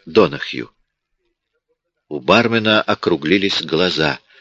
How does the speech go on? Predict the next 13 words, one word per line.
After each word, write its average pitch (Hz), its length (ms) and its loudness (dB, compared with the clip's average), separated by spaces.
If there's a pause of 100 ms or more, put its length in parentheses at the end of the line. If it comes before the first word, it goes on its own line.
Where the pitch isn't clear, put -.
(1160)
"Тот 95 320 2
чокнутый, 107 800 4
что 95 300 2
убивает 92 520 2
молоденьких 87 720 0
девушек?" 117 640 0 (800)
Лепский 92 460 2
улыбнулся 101 640 4
и 98 120 6
хлопнул 143 520 0
Джо 113 220 2
по 127 140 -4
плечу. 104 500 0